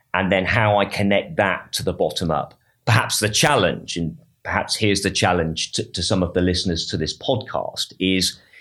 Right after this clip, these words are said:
is, are the blockers in the middle?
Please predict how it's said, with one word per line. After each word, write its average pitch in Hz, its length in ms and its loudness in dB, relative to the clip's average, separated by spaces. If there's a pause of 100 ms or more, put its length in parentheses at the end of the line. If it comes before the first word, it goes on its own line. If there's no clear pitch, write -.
(120)
is, 92 400 0 (580)
are 113 60 6
the 113 140 4
blockers 120 480 2
in 101 100 4
the 95 80 4
middle? 82 400 -2